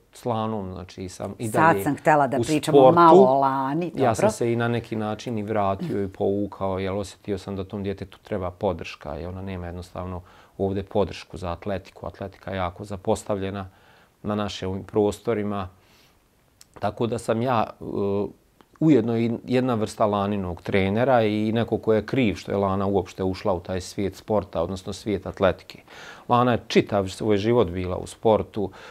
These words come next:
Speaker 1: počev od karatea, tekvandoa, e, odbojke, gdje je stvarno ostvarivala zapažene rezultate i svi treneri samo su imali lije-, riječi hvale o tom djetetu. Ali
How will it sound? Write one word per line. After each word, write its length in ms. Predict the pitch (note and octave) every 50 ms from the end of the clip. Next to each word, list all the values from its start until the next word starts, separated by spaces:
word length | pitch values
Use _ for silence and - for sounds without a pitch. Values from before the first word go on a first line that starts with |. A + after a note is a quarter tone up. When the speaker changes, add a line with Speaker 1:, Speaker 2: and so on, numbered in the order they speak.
| - _
Speaker 1:
počev 480 | - A#2+ A2 - - A2+ G2+ F#2 F2+
od 160 | F#2 F#2+ F#2 -
karatea, 680 | - G2+ G2 G#2 G2+ F#2 - - G#2 G2 F#2+ F#2 F#2
tekvandoa, 920 | F#2 - G#2 G2 F#2+ - - G2 F#2+ F#2 F#2 G#2 G2+ G2 F#2 F2 E2 - -
e, 560 | - - - - - - - - - _ _ - - G#2+ G2+ G2+ G#2 G#2 G#2 G#2 G#2+ G#2 G#2 G2+ G2+ G#2 A2 A#2 A#2 A#2+ A#2 -
odbojke, 880 | A#2+ B2+ A#2 A2+ B2+ C3+ B2 A2 G#2+ G2+ G#2+ - B2 A2+ G#2+ G#2+ G#2+ G#2
gdje 140 | G#2 G#2+ A#2
je 60 | A2
stvarno 380 | G2 - - A#2+ A#2+ B2+ C3+ A#2+
ostvarivala 720 | A#2 A2+ - - A#2+ A#2 A#2+ C3 C3+ C3+ C3+ C#3 C3 A#2+ A2
zapažene 680 | G#2 B2 B2 A#2+ - - B2+ F#2+ F#2+ F#2 F2+ G2 G2
rezultate 760 | G#2 G#2+ G2+ G2 G#2+ F#2 - A2 G#2 G#2 G#2 G#2 - A#2+ A2+ G#2+
i 40 |
svi 220 | G2+ - - C3 A#2
treneri 380 | - - A#2+ A#2+ B2+ C3 A#2
samo 260 | - - D3 C3+ A#2+ A#2
su 160 | A#2 - A#2+
imali 260 | A#2+ B2 A#2+ A2+ A2
lije-, 200 | A2+ A2 G2+ G2+ -
riječi 320 | - B2 A2 F#2+ - - -
hvale 340 | - F#2+ F2+ F2+ F2+ F2 D#2+
o 40 | D2
tom 240 | - - - - -
djetetu. 400 | - - - - - _ - - _ - - - - - - - _
Ali 480 | - G3 A3 B3 A3+ G3 D#3 C3 -